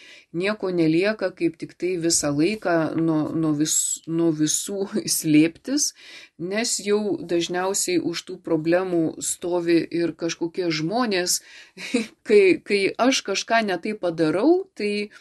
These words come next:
tas dalykas ne, ne tik asmeniškai mane paliečia, bet ir kitus. Tai vat jeigu dar tik vienoj problemoj, ar ne, ne, neišsprendžiau tų reikalų, tai tada jau kaupiasi.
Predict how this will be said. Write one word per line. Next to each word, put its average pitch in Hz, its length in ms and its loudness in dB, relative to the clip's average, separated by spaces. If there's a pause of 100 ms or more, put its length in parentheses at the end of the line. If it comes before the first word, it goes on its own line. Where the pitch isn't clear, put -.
(220)
tas 202 240 -4
dalykas 190 560 -2
ne, 185 240 -2
ne 185 240 -2
tik 214 320 -10
asmeniškai 185 880 0
mane 151 320 -2
paliečia, 143 640 -2
bet 190 340 -2
ir 214 240 -4
kitus. - 800 -4
Tai 156 180 -6
vat 165 160 2
jeigu 175 320 0
dar 180 320 2 (520)
tik 202 320 -4
vienoj 180 560 2
problemoj, 226 840 4
ar 156 240 -6
ne, 190 260 -4 (300)
ne, 175 220 -4 (120)
neišsprendžiau 175 960 2 (560)
tų 175 200 -6
reikalų, 165 500 2 (480)
tai 156 200 -2
tada 160 320 0
jau 180 540 2
kaupiasi. 165 760 2